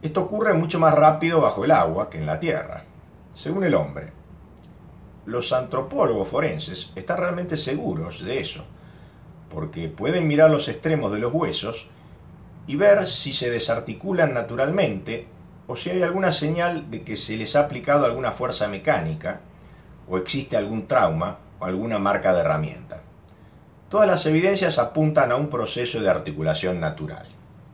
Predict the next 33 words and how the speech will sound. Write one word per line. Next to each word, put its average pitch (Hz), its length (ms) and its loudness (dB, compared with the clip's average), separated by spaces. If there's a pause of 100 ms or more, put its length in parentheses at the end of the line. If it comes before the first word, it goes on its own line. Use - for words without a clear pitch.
(2500)
Es 202 80 -4
muy - 140 -4
posible 208 540 2
que 156 120 4
sea 151 180 6
así, - 360 0 (1040)
aunque 95 260 -4
seguirán 117 420 2
existiendo 135 580 -2
preguntas 156 640 0
que - 120 -10
alimentan 95 480 -4
la 82 80 4
leyenda - 540 -4 (760)
y 76 80 -6
el 90 80 0
verdadero 131 500 4
origen 120 400 -2
de 87 80 -6
los 78 140 -6
pies 92 200 -2
mutilados. 78 760 -10 (1120)
¿Por 185 160 -8
qué 302 120 -4
comenzaron 131 540 4
a 98 60 6
aparecer 90 540 2
únicamente 98 580 -2
después 85 340 -2
de 82 60 -2
dos 82 120 0
mil 78 160 -2
siete? - 440 -8